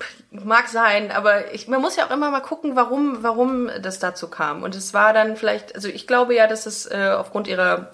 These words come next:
familiären und, ähm, äh, doch aufgrund ihrer Familiensituation so war, dass sie sich von uns distanziert hat. Aber das war wirklich eine der schlimmsten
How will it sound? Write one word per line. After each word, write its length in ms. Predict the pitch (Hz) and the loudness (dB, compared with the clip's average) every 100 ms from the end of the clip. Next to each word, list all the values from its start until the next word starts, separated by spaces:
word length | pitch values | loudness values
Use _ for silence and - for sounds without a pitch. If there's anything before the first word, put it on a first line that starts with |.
| - | -12
familiären 480 | - 196 196 202 196 | -4 -2 0 0 0
und, 300 | 175 175 - | -4 -4 -6
ähm, 360 | 180 170 165 165 _ _ - - - - - - _ - | -2 -2 -4 -12 _ _ -12 -12 -18 -20 -20 -20 _ -4
äh, 260 | 175 175 | 0 2
doch 140 | 180 233 | 2 4
aufgrund 500 | 220 - 220 254 254 | 2 0 -2 0 0
ihrer 140 | 240 | 0
Familiensituation 880 | 240 226 165 156 160 160 165 165 160 | 2 2 2 -2 -6 -6 -4 -6 -4
so 140 | 165 | -4
war, 240 | 160 165 160 _ _ _ - | -4 -6 -10 _ _ _ -14
dass 140 | 175 | -12
sie 60 | 175 | -12
sich 140 | 180 | -14
von 120 | - 175 | -10 -8
uns 140 | 175 | -8
distanziert 560 | 170 - 175 - 175 - | -12 -10 -12 -10 -10 -8
hat. 180 | - | -4
Aber 180 | 226 247 | 2 2
das 300 | 247 240 262 | 2 0 0
war 200 | 277 262 247 | 0 0 0
wirklich 240 | 247 - | -4 -6
eine 100 | 233 | 0
der 100 | 220 | 0
schlimmsten 560 | 214 247 285 - 330 | 0 -6 -6 -6 -6